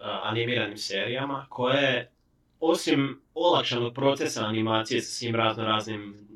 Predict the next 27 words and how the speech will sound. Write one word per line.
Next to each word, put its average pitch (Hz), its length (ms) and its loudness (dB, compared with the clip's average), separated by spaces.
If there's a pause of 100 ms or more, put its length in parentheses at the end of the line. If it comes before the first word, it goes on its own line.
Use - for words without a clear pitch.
softverskim 104 600 -10
dostignućima 98 840 -10
i - 20 -12
hardverskim 107 500 -6
dostignućima 110 760 -12 (960)
i, 117 360 4
i, 110 240 2
i 120 60 0
sa 113 140 -4
svim 143 280 2
silnim 127 420 0
budžetima 123 560 4
koje 107 280 -2
imaju, 135 360 0
još 139 220 0
uvijek 196 200 2
ne 165 100 2
uspijevaju 151 440 2
zadovoljiti 127 580 -2
kvalitetom 117 540 0
i 117 60 2
štede 131 340 2
na 110 200 -2
tim 120 120 -8
nekim 117 280 -2
stvarima 120 560 -2
na, 113 120 -4